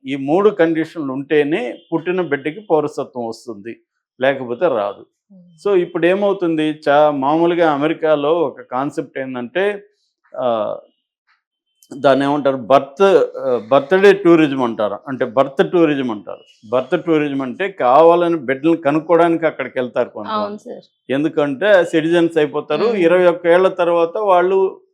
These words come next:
Speaker 1: అమ్మ నాన్నని పిలుచుకోవచ్చు.
Speaker 2: మ్మ్.
Speaker 1: అది అక్కడ ఉన్న కాన్సెప్ట్. ఇప్పుడేమైంది, ఈ క-, ఇది పోయేసరికి లక్షలాది మంది మన వాళ్ళు already అక్కడ బిడ్డలను పుట్టించుకొని తల్లిదండ్రులుగా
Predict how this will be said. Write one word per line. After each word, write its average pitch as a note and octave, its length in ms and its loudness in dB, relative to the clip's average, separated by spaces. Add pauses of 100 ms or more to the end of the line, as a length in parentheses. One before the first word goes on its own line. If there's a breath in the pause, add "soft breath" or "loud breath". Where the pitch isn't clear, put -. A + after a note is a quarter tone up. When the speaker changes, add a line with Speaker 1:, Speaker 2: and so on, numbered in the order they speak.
(120)
Speaker 1:
అమ్మ D#3 180 -2
నాన్నని E3 320 0
పిలుచుకోవచ్చు. D#3 800 -6 (200)
Speaker 2:
మ్మ్. F#3 320 -14 (240)
Speaker 1:
అది F3 400 2
అక్కడ C#3+ 280 -2
ఉన్న D3 160 0
కాన్సెప్ట్. C3+ 640 -6 (480)
ఇప్పుడేమైంది, G3 760 0
ఈ E3 400 0
క-, D3 280 -6
ఇది D#3+ 140 -2
పోయేసరికి D#3 1040 0 (140)
లక్షలాది F3+ 600 0
మంది D#3+ 260 -2
మన B2+ 220 -6
వాళ్ళు A2+ 380 -2
already C3+ 380 2
అక్కడ B2+ 200 -4
బిడ్డలను A#2 480 -10
పుట్టించుకొని A#2+ 580 -8
తల్లిదండ్రులుగా B2 1160 -2